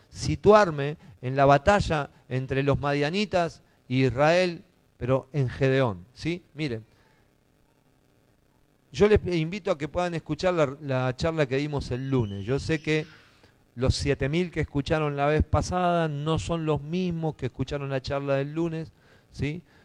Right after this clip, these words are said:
Pero necesitamos que vos la vuelvas a escuchar y que vos digas, "A ver, a ver qué dijo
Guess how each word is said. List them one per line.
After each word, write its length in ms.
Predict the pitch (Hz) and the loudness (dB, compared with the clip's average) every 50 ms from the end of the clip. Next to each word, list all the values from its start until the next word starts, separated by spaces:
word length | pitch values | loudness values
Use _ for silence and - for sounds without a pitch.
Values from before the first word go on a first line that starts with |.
| _ _ - | _ _ 4
Pero 440 | - 196 214 208 208 202 190 - _ - | 6 6 6 6 4 -2 -6 -10 _ -10
necesitamos 1080 | 151 151 147 - - 156 131 - 147 156 - 175 175 180 175 151 135 127 123 - - _ _ _ | -6 -4 -4 -2 -2 -4 -4 -6 -6 -8 -6 -6 -6 -4 -4 -6 -8 -10 -12 -14 -20 _ _ _
que 100 | - 127 | -4 0
vos 220 | 135 147 160 165 | 2 4 4 4
la 140 | 156 151 139 | 4 4 2
vuelvas 440 | 131 135 151 156 151 143 131 - - | 2 2 0 0 2 2 2 2 0
a 60 | - | -2
escuchar 520 | - - - - 117 - - 101 101 95 101 - _ _ _ _ _ | -6 -6 -4 -4 -6 -6 -6 -8 -12 -14 -16 -20 _ _ _ _ _
y 80 | - 117 | -8 -4
que 120 | 120 123 | -2 0
vos 280 | 131 143 151 147 - - - - _ _ | 0 0 0 -2 -4 -8 -18 -20 _ _
digas, 240 | - 135 139 127 - | -6 -6 -6 -4 -2
"A 60 | 156 | 0
ver, 300 | 165 196 196 180 165 156 - - 147 | 0 2 2 0 -2 -4 -6 -10 -8
a 80 | 139 | -8
ver 160 | 147 175 175 - | -8 -6 -8 -6
qué 140 | - 147 | -4 -2
dijo 420 | 147 156 165 151 - - 156 156 | -2 -2 -4 -6 -6 -6 -6 -6